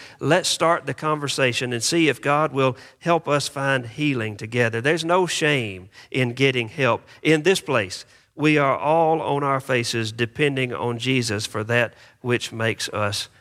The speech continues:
whole. Sometimes that's counseling, and sometimes it's a little medicine. All the time, it is community so that we share this work together. One of the hardest faith lessons I have had to learn that I'm still learning,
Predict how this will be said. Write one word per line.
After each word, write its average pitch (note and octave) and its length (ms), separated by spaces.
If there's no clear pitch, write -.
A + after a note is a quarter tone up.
whole. F2+ 680
Sometimes C3 500
that's A#2+ 180
counseling, B2 720
and B2 80
sometimes B2 380
it's A#2+ 160
a A#2+ 60
little A#2+ 220
medicine. A#2 540
All C3+ 240
the A#2+ 100
time, G2 400
it G#2+ 100
is G#2+ 280
community G2 840
so - 220
that G#2 100
we G#2 160
share G#2 260
this G2+ 240
work G2 260
together. G2+ 560
One D#3 180
of D#3 80
the C#3+ 100
hardest F3+ 540
faith E3+ 460
lessons D3+ 600
I C#3+ 180
have B2+ 360
had D#3 220
to C3+ 60
learn C#3+ 360
that B2 120
I'm B2 100
still E3 300
learning, G2 480